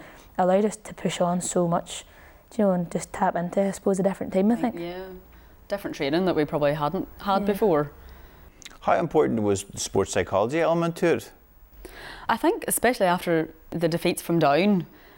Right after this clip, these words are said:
Speaker 2: like, any final we had been in this year, we had got beat, and then the last final we were in last year, we were beaten. So I think for a lot of the girls, um, he helped so much,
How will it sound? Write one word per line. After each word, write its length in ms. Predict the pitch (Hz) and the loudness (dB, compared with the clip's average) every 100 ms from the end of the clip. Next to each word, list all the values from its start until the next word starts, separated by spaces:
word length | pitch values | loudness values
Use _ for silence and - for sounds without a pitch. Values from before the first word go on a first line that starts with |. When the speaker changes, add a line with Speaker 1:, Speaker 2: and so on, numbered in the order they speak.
| - - | -12 -2
Speaker 2:
like, 140 | 175 | 2
any 140 | 175 190 | 2 2
final 260 | 170 160 | 2 2
we 100 | 156 | 2
had 140 | 170 151 | 2 0
been 120 | 147 | 2
in 120 | 147 | 2
this 180 | 180 185 | 0 2
year, 220 | 190 175 | 2 2
we 100 | 160 | 2
had 180 | 160 151 | -2 0
got 140 | 147 - | 0 2
beat, 240 | 156 - | 0 0
and 120 | 160 156 | -2 2
then 80 | |
the 100 | 151 | 4
last 240 | 143 147 - | 2 2 0
final 220 | 170 170 | 0 2
we 100 | 165 | 2
were 120 | 160 | 4
in 260 | 156 156 151 | 2 2 0
last 260 | 151 165 180 | 0 -2 0
year, 80 | |
we 80 | 180 | 2
were 120 | 180 | 2
beaten. 300 | 180 185 175 | 2 2 0
So 240 | 165 175 165 - - - - - | 0 0 0 -6 -18 -18 -20 -6
I 60 | 185 | 0
think 280 | 214 214 | 0 -2
for 220 | - - 170 | -6 2 2
a 80 | |
lot 200 | 165 175 | 4 4
of 80 | 180 | 4
the 80 | 185 | 2
girls, 600 | 175 165 165 165 - - - | 4 4 4 0 -2 -6 0
um, 520 | 160 147 147 143 135 - | 2 4 2 0 -2 -2
he 140 | 170 | -2
helped 400 | 156 160 - - - | 2 0 0 -6 -8
so 380 | - - 165 | -4 2 2
much, 480 | 156 143 - - - | 4 2 2 -4 -6